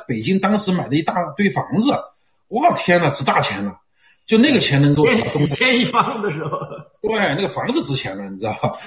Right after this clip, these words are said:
Speaker 1: 所以说有时候人呐，是算不出来的，谁也不知道。但是我们想说，就是爆料革命和大家这些一切都不一样的是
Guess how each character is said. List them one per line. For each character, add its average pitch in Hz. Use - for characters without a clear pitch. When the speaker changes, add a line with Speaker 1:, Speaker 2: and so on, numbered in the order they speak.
Speaker 1:
所 220
以 190
说 196
有 160
时 120
候 180
人 120
呐， 151
是 143
算 156
不 143
出 147
来 -
的， -
谁 -
也 214
不 -
知 -
道。 -
但 202
是 190
我 120
们 123
想 170
说， 120
就 131
是 127
爆 254
料 165
革 127
命 131
和 127
大 135
家 127
这 -
些 143
一 143
切 147
都 151
不 143
一 131
样 135
的 101
是 -